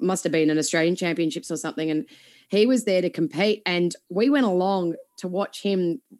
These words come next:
run in the fifteen hundred meters, I remember. And I just, like, was in awe of, you know, all these, I guess, the, these athletes from around the world. And that's one of the great things about the Olympics as well, is when you're younger,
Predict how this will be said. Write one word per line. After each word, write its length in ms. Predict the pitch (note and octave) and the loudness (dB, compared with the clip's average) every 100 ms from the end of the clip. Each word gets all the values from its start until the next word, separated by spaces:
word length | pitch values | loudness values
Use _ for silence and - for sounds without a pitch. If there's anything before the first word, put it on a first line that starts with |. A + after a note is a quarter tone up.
| E3 | -8
run 200 | F#3 F#3 | -4 -2
in 60 | |
the 60 | E3+ | -2
fifteen 380 | - G#3 G3 F3 | -4 -4 -2 -2
hundred 220 | F3+ D#3+ | -2 -2
meters, 260 | E3 E3+ E3+ | 0 0 2
I 60 | |
remember. 500 | E3 E3 F#3 F#3+ E3 | 2 2 4 2 0
And 140 | E3+ E3 | 0 0
I 140 | E3+ | 0
just, 200 | E3 - | -2 -2
like, 240 | F3 E3 - | -4 -4 -4
was 240 | F3 - - | -4 -2 -2
in 140 | F3 - | -2 0
awe 400 | E3+ F3 E3+ D#3 E3 | 0 2 0 -2 -4
of, 260 | D#3 - _ _ _ _ _ - | -4 -8 _ _ _ _ _ -2
you 100 | F3+ | 0
know, 140 | E3+ | 2
all 260 | G3 F#3+ F#3+ | 2 2 2
these, 300 | F#3+ E3+ - _ _ _ _ _ - | 2 2 -2 _ _ _ _ _ -14
I 80 | A3+ | -8
guess, 340 | - C#4 - - - | -2 -2 -2 -4 0
the, 140 | C4 | 4
these 220 | A3+ G#3+ - | 4 2 0
athletes 380 | G#3+ A3+ A#3 A3+ | -2 0 0 0
from 140 | G#3+ | -2
around 300 | F3+ F3+ F#3 | 0 2 2
the 80 | F3+ | 2
world. 260 | E3+ F#3 F3+ | 2 2 2
And 100 | G3 | 0
that's 140 | D4 | 2
one 100 | F4 | 2
of 60 | B3 | 2
the 60 | |
great 320 | - E3 D#3 - | 0 -2 -2 0
things 180 | E3 | 0
about 240 | D#3 E3 - | 0 -2 0
the 80 | E3+ | 0
Olympics 300 | D#3+ - E3+ | 0 -2 -4
as 160 | D3 | -2
well, 180 | E3+ E3 | 0 0
is 100 | D#3 | 0
when 120 | G#3 | 2
you're 140 | G#3+ D3+ | 2 2
younger, 560 | D3 D3+ F3 E3 D3 | 2 0 0 0 -4